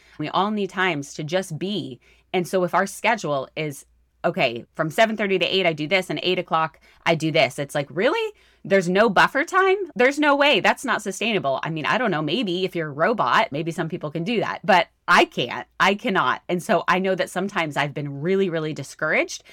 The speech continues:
because when I've really tried to come up with a rhythm and routine for my family, I'll come up with something and I'll be like, "Okay, right when I pick up the kids from school,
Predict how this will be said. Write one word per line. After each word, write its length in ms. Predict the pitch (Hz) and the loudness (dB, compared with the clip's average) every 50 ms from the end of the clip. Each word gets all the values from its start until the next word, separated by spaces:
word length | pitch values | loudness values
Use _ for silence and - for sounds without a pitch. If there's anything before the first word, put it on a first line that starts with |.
| - - - _ - | -20 -20 -16 _ -6
because 240 | 196 - 202 170 | -2 -2 0 0
when 100 | 175 180 | 2 2
I've 160 | 170 165 151 170 | 0 0 0 0
really 220 | 190 190 196 190 | 0 0 0 0
tried 300 | - - 175 160 180 185 | -2 -4 -8 -8 -6 -4
to 60 | 185 | -4
come 200 | 180 185 175 175 | -4 -2 -2 -2
up 100 | 165 - | -2 -4
with 120 | - 156 160 | -6 -6 -6
a 100 | 147 139 | -6 -4
rhythm 340 | 131 170 165 165 165 135 | -2 -2 -2 0 -2 -2
and 140 | 120 120 131 | -4 -6 -8
routine 420 | 135 135 131 - - 165 165 170 165 | -8 -10 -10 -8 -6 -4 -4 -4 -4
for 140 | - 151 | -4 -4
my 160 | 143 135 131 120 | -4 -4 -4 -4
family, 460 | - 127 135 151 185 214 233 269 - - - - - - _ _ - | -4 -4 -2 -2 -2 -2 -2 -4 -8 -12 -20 -20 -20 -20 _ _ 2
I'll 100 | 185 214 | 2 2
come 220 | 214 - 226 208 214 | 2 2 2 2 2
up 120 | 220 - | 2 2
with 140 | 240 202 196 | 0 -2 -2
something 320 | - 175 160 156 165 156 | 0 -2 -2 -2 -2 -4
and 80 | 156 151 | -2 -2
I'll 140 | 151 147 143 | -2 -2 0
be 100 | 151 143 | 0 0
like, 160 | 139 151 - | 0 2 0
"Okay, 280 | 226 - 285 240 185 | 0 2 2 2 2
right 260 | 156 135 190 208 220 - | 2 4 2 2 2 2
when 80 | 226 | 0
I 80 | 220 208 | -2 -2
pick 160 | 226 208 - | -2 -4 -6
up 80 | 202 - | -6 -6
the 80 | 185 | -4
kids 200 | - 208 180 - | -4 -4 -4 -4
from 160 | - - 156 | -4 -6 -8
school, 400 | 147 - - - 277 269 269 277 | -8 -6 -4 0 2 2 2 2